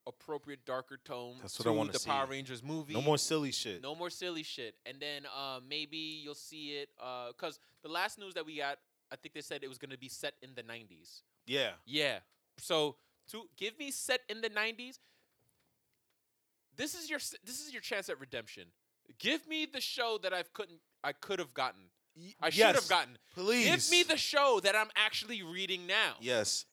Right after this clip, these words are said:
Speaker 1: And that's
Speaker 2: That's
Speaker 1: it.
Speaker 2: all I want.
Speaker 1: That's it.
Speaker 2: That's all I
Speaker 1: It's
Speaker 2: want.
Speaker 1: really, it's all there right now. Like, it, this comic book isn't a, a gory comic book. It's not adulty or anything
Speaker 2: No,
Speaker 1: like that. It's
Speaker 2: it's,
Speaker 1: not
Speaker 2: it's
Speaker 1: cursing. It's fucking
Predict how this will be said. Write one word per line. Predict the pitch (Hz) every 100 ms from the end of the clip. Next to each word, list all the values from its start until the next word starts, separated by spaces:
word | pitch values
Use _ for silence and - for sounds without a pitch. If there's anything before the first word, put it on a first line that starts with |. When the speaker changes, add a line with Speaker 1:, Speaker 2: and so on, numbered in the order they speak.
| -
Speaker 1:
And | 226 269
that's | 262 -
Speaker 2:
That's | 135 180
Speaker 1:
it. |
Speaker 2:
all | 175
I | 165
want. | 170 139 - _ _ _ -
Speaker 1:
That's | 226 -
it. | 277
Speaker 2:
That's | 123 -
all | 151
I | 151
Speaker 1:
It's | 147
Speaker 2:
want. | 117 226
Speaker 1:
really, | 320 311 294 208
it's | 220 220 -
all | 202 240 269
there | 214 233 233 269 - _ _ _ _ _ 143
right | 190 226 196
now. | 214 247 285 _ _ _ _ -
Like, | 170 180 -
it, | 180 175 -
this | 156 208
comic | - 226 233 214
book | 240 -
isn't | 170 160 -
a, | 156 - _ -
a | 151
gory | 165 165 180
comic | 185 202 202 170
book. | 220
It's | - 156
not | 165 -
adulty | - _ _ - 165 208 - - 233 226 220
or | 220
anything | 226 233 226
Speaker 2:
No, | 294
Speaker 1:
like | 101
that. | 107 165
It's |
Speaker 2:
it's, | 208
Speaker 1:
not | 147
Speaker 2:
it's | 170
Speaker 1:
cursing. | 196 202 247 233 - - _ _
It's | 135 - - _
fucking | 147 139 147